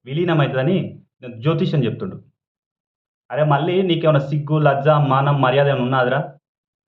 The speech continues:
బీజేపీలో విలీనం అవడానికి, అవుతుంది అనడానికి ఏమైనా ఆధారం ఉందారా? నోటికి ఏదొస్తే అదేనా మాట్లాడేది? ఆ, ఇన్ని రోజులు ప్రజల్ని మభ్యపెట్-, మభ్యపెట్టినావు. నీ ఛానల్లో ఏది మాట్లాడితే అది జనాలని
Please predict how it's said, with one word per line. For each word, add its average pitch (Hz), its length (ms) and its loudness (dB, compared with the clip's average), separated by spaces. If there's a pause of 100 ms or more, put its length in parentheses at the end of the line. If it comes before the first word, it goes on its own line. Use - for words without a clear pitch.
(300)
బీజేపీలో 180 680 -2
విలీనం 160 380 4
అవడానికి, 143 400 2
అవుతుంది 151 400 4
అనడానికి 135 360 2
ఏమైనా 117 140 4
ఆధారం 135 320 4
ఉందారా? 123 360 0 (500)
నోటికి 170 440 -4
ఏదొస్తే 151 340 2
అదేనా 127 260 2
మాట్లాడేది? 135 680 -2 (1000)
ఆ, 151 60 -4
ఇన్ని 151 300 2
రోజులు 165 360 4
ప్రజల్ని 160 360 2
మభ్యపెట్-, 143 500 2
మభ్యపెట్టినావు. 127 720 2 (260)
నీ 143 400 -4
ఛానల్లో 151 320 4
ఏది 156 340 2
మాట్లాడితే 156 480 4
అది 151 180 0
జనాలని 143 560 0